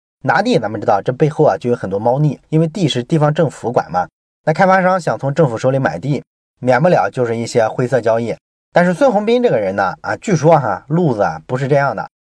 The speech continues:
他知道这条路风险太大，太不干净，早晚要掉进去。所以说呢，他要么呢是通过公开竞标直接拿地，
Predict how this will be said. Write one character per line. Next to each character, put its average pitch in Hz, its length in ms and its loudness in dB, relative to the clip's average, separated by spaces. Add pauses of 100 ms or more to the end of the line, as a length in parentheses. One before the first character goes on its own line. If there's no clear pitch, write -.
(120)
他 - 120 -2
知 175 100 -2
道 240 120 4
这 147 80 -2
条 135 180 0
路 139 220 0
风 156 160 0
险 104 140 -4
太 127 100 -4
大， 143 180 0 (220)
太 - 140 -2
不 131 80 2
干 143 200 2
净， 135 160 -4 (120)
早 127 100 4
晚 131 100 0
要 104 120 -4
掉 180 200 2
进 92 160 -8
去。 104 160 -12 (380)
所 180 100 6
以 180 60 4
说 170 80 4
呢， 165 180 2 (140)
他 208 140 2
要 240 180 6
么 143 140 2
呢 107 120 -2
是 131 140 -6
通 185 200 -2
过 147 140 6
公 202 200 0
开 226 240 0
竞 214 180 0
标 104 260 2
直 120 140 -4
接 139 80 2
拿 131 120 -4
地， 113 260 -10